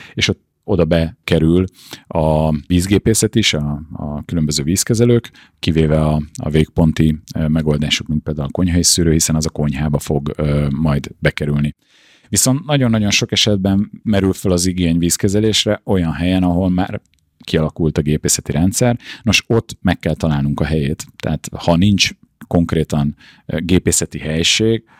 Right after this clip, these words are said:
akkor meg kell néznünk, hogy hova lehet beépíteni a berendezést. Azért a gyártócégek, ö, nagyon nagy hangsúlyt fektetnek arra, hogy minél kompaktabb megoldást kínáljunk. A B V T ebben nagyon élen jár,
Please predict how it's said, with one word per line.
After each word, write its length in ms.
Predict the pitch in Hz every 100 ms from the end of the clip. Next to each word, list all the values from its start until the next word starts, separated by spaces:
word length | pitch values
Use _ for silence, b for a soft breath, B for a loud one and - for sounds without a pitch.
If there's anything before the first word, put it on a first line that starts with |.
| B B
akkor 640 | - 87 - - 87 87 87
meg 220 | 92 87
kell 180 | - 76
néznünk, 600 | 80 90 98 98 98 90
hogy 140 | 85
hova 320 | - 92 80
lehet 340 | 80 78 78 78
beépíteni 600 | 76 73 - 73 76 71
a 40 |
berendezést. 640 | 71 98 120 113 117 - B B B
Azért 440 | 92 92 87 -
a 600 | 87 82 82 80 82 80 _ - - -
gyártócégek, 960 | 92 95 98 90 - 90 82 82 80 -
ö, 180 | 85 80
nagyon 320 | 82 85 82
nagy 140 | 80
hangsúlyt 420 | - 80 78 80 -
fektetnek 520 | 80 - 80 80 -
arra, 260 | 82 78
hogy 220 | 76 80 80
minél 300 | 85 80 78
kompaktabb 640 | - 78 73 76 - 76 73
megoldást 540 | 78 92 92 95 -
kínáljunk. 400 | - 92 87 82
A 20 |
B 100 | 76
V 140 | 87 82
T 140 | -
ebben 460 | 82 80 80 80 80
nagyon 260 | 87 80 80
élen 260 | 80 80
jár, 320 | 80 82 92